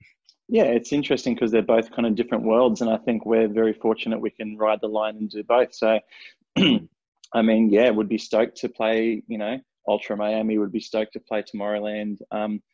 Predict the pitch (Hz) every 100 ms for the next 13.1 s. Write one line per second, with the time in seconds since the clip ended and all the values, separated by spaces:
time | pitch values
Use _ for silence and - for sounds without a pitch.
0 | _ _ _ - 110 107 131 143 110 98
1 | 110 - - 107 107 107 107 - 104 107
2 | 107 - 101 104 101 107 101 - 101 104
3 | 104 104 95 104 98 - _ _ _ _
4 | - 101 92 - 101 98 98 95 - _
5 | _ _ - 98 131 - _ - 104 101
6 | 104 107 - - 104 104 101 107 104 110
7 | - 107 113 131 160 _ 110 104 104 107
8 | 107 107 - _ _ _ _ _ _ _
9 | - _ - 104 117 107 - _ - 120
10 | 120 120 117 - 113 113 110 107 110 117
11 | 110 101 - 110 110 107 110 113 107 107
12 | 113 110 - 107 107 101 107 104 104 104